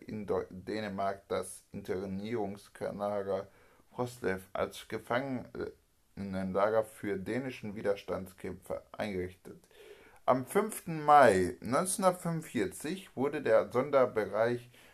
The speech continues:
Mürvik aus dem Teil Kapitulation deutsche Truppenanteile soll Dänemark angeordnet. Danach zogen die deutschen Soldaten aus Dänemark ab. Ja. Ja, und dann bla bla bla, pipapo,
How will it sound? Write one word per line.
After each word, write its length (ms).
Mürvik 560
aus 280
dem 260
Teil 440
Kapitulation 1000
deutsche 560
Truppenanteile 840
soll 260
Dänemark 760
angeordnet. 680
Danach 380
zogen 340
die 160
deutschen 540
Soldaten 520
aus 260
Dänemark 680
ab. 280
Ja. 200
Ja, 180
und 240
dann 340
bla 180
bla 200
bla, 420
pipapo, 920